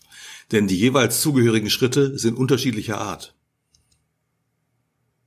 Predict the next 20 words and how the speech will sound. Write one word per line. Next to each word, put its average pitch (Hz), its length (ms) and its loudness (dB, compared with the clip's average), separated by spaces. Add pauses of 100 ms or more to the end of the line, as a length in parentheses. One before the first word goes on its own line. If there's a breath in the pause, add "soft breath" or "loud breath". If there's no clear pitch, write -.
(1160 loud breath)
Schritt 123 360 -2
sieben 170 440 0
und 160 120 -2
acht - 440 -6
stehen 107 420 0
auch 98 220 -4
bei 90 160 -6
einer 87 140 -4
Abschlussarbeit 90 760 -2
wie 87 80 -6
dieser 117 540 0 (100)
für - 140 -6
die 98 80 -2
Diskussion 95 640 0
der 92 80 -4
Ergebnisse 120 640 -2
und 120 180 -2
für 107 180 -4
die 101 160 -4
Theoriebildung, 110 840 0